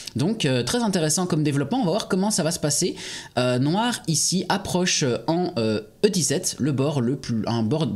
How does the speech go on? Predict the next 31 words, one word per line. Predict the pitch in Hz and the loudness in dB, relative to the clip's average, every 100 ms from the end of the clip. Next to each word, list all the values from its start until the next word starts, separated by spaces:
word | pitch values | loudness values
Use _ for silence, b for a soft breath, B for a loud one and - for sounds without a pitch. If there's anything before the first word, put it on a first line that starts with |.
| - | -2
un | 160 | 0
des | 143 | 0
bords | 160 | 0
les | 127 | 0
plus | 127 120 | 0 0
larges | 170 170 | 0 0
actuellement. | 139 - 139 127 165 294 B B B B B B B - | -2 0 0 2 0 -2 B B B B B B B 2
Et, | 160 180 | 4 4
euh, | 151 123 117 113 110 | 2 2 2 2 2
blanc | 95 120 160 | 2 2 2
vient | 165 139 | 2 2
jouer | 107 139 - | 2 0 0
R | 135 | 0
quinze. | 113 110 | 0 0
Alors | - 143 - | 0 0 0
je | |
tiens | 262 254 | 0 0
à, | 139 98 - | 0 0 0
à | |
montrer | 135 160 175 | 0 0 0
un | 196 | 0
truc | 127 247 | 0 0
quand | 185 | 0
même, | 254 | 2
c'est | 233 165 | 2 0
que | - | 0
blanc | 151 170 208 | 0 2 2
a | 165 | 2
joué | 147 156 160 | 2 0 0
O | 170 | 0
quatre | 170 185 175 - | 0 0 0 -2